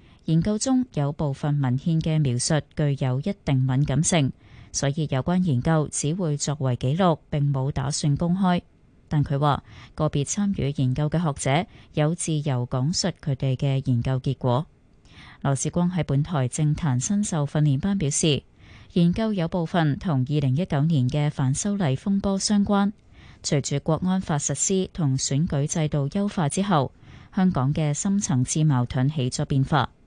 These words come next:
而近期嘅討論較明顯嘅係房屋問題。佢認為要修補社會撕裂，未必係要補償性，反而喺制度上減少風險位，做到國泰民安有穩定生計，同政府嘅關係亦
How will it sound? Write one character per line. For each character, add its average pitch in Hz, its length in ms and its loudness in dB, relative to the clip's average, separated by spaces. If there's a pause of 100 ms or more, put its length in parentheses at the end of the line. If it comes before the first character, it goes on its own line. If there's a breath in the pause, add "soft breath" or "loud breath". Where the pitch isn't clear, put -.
(540 loud breath)
而 180 140 4
近 208 200 0
期 165 160 -2
嘅 175 100 -2
討 165 200 -2
論 175 240 2
較 156 300 0
明 131 180 2
顯 135 220 0
嘅 165 120 0
係 151 240 0
房 127 220 -2
屋 160 40 2 (100)
問 151 160 2
題。 151 320 0 (480 loud breath)
佢 151 120 2
認 139 200 0
為 123 240 0
要 156 180 0
修 202 220 -4
補 139 200 -2
社 135 240 -2
會 143 140 -2
撕 208 200 -2
裂， 156 260 2 (240 soft breath)
未 185 220 0
必 240 260 -6
係 143 260 -2
要 143 140 -2
補 123 180 -4
償 123 240 0
性， 139 300 2 (460 loud breath)
反 139 180 0
而 170 60 2
喺 135 340 -2
制 151 220 -2
度 151 120 -2
上 143 360 0
減 131 320 -2
少 131 240 -2
風 202 280 0
險 156 180 2
位， 143 300 0 (360 loud breath)
做 202 160 -2
到 202 240 0
國 190 260 -2
泰 185 180 -2
民 139 300 2
安 220 300 2
有 135 240 -2
穩 131 240 -2
定 139 200 0
生 190 240 0
計， 151 260 0 (340 loud breath)
同 135 240 2
政 151 200 0
府 131 200 -2
嘅 151 200 -2
關 185 240 -2
係 143 320 -2
亦 127 60 -2